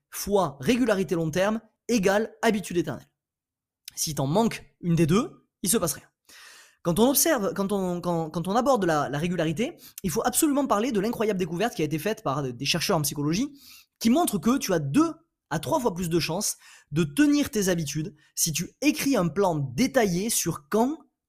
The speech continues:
où et comment tu vas exécuter ce comportement. C'est aussi simple que ça. Dans l'étude en question, les scientifiques, ils demandent, euh, à des cobayes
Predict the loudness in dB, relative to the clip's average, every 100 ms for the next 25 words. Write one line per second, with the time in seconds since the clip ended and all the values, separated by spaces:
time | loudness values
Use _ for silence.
0 | _ 6 6 4 -8 _ -4 -4 2 4
1 | 4 4 0 -6 _ -6 -2 -2 -2 0
2 | 0 0 -2 0 0 -2 -6 -8 -6 -2
3 | -2 -2 -6 -8 -14 _ -4 -4 2 2
4 | 4 2 0 -2 -8 -10 _ _ _ _
5 | _ _ -20 -20 -20 -4 4 6 8 6
6 | 6 4 0 -2 0 0 0 -2 -4 0
7 | 0 2 2 0 0 -2 -2 -2 0 4
8 | 4